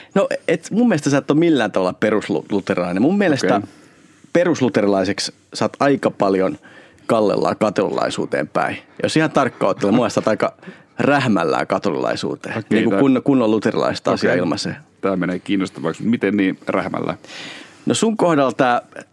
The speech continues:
Speaker 1: rähmällä olo on ihan sananmukaista rähmällä olo. Se
Speaker 2: Okei.
Speaker 1: pitää Eerosta kertoa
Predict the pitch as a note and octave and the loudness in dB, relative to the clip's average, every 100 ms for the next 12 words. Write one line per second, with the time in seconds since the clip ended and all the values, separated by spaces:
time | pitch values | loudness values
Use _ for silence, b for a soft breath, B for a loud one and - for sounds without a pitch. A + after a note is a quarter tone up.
0 | _ - D3 E3+ C#3 A2+ G#2 G#2 G#2+ G#2+ | _ 0 2 4 4 4 2 2 2 2
1 | A#2+ A2+ - _ _ - - C#3 A2 G#2+ | 2 0 -2 _ _ -2 2 2 4 2
2 | G2+ G2 - G2+ G2+ G2+ F#2 E2+ D#2+ E2+ | 2 -2 0 0 2 2 2 2 2 0
3 | D#2+ - - B B B B E3+ F3 G3+ | 0 -2 -8 B B B B 0 2 2
4 | D#3+ E3+ D3 G#2+ - B2 G#2+ - F2+ | 2 2 2 0 0 0 0 0 -2